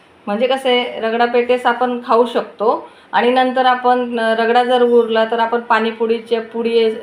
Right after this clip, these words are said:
आणून रेडीमेड आपण त्याच्यासोबत बी खाऊ शकतो. तर चला आपण, अ, रेसिपीची मी तुम्हाला सगळी त्या काय काय वस्तू लागते ती दाखवून देते.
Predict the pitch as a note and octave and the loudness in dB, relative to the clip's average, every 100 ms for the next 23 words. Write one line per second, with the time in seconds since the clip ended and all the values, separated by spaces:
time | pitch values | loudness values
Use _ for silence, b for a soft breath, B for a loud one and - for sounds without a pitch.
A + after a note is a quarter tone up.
0 | - F#3+ G3+ G#3+ G3+ G3+ G3 G3 G#3 G#3+ | -2 0 0 -2 -6 -6 -4 -6 -8 -8
1 | - G3+ G3+ F#3 G#3 G3 F#3 F3+ G3+ - | -8 -10 -10 -12 -10 -10 -10 -12 -14 -10
2 | E3+ C#3+ D#3 - D3 B B B - A#3 | -10 -10 -14 -14 -18 B B B 2 2
3 | A#3 D#4 C#4+ C4 B3 A#3+ B3+ B3 B3 - | 2 0 4 4 2 2 2 0 -6 -20
4 | - - G#3 G#3 G3+ G3+ G3 - F#3 G#3 | -20 -12 -8 -2 0 0 0 -4 -4 -2
5 | A#3 B3+ B3 A#3 A#3+ A3+ A#3 A#3+ A#3 A3 | -2 -4 -4 -6 -4 -4 -2 -4 -4 -6
6 | G3+ G#3+ G#3+ A3+ F#3+ G3+ G3 F#3+ F#3 F3+ | -4 -4 -4 -8 -8 -8 -4 -4 -4 -6
7 | - F#3 F#3 G3+ G3+ G3+ - G3+ F#3+ - | -4 -4 -2 -4 -4 -8 -10 -4 -4 -4
8 | G3+ G3+ F#3+ E3+ - F#3+ F#3 F3 - A3 | -12 -10 -6 -6 -6 -12 -8 -10 -6 -8
9 | G#4+ | -8